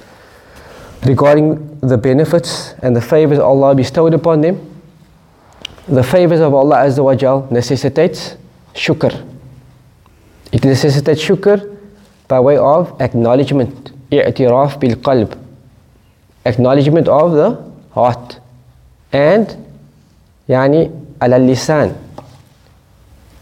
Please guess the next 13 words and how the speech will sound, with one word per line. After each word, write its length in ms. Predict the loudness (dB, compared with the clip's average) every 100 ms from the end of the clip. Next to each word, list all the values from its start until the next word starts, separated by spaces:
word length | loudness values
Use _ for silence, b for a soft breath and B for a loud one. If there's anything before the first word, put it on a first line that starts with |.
| -2
praising 320 | 0 2 2
Allah 280 | 2 2 2
Azza 160 | 0
wa 100 | 0
Jal 140 | 2 0
for 220 | 0 0
His 260 | 0 -4 -10
bounties. 800 | -8 -2 -2 -2 -6 -8 -16 -20 -20 -20 _ b b b b b -6
And 180 | 0 2
then 120 | 2
thirdly, 520 | 2 2 2 0 -2 -6 -20 -20 -20 _ _ _ _
to 100 | -6
show, 480 | -4 0 2 2 0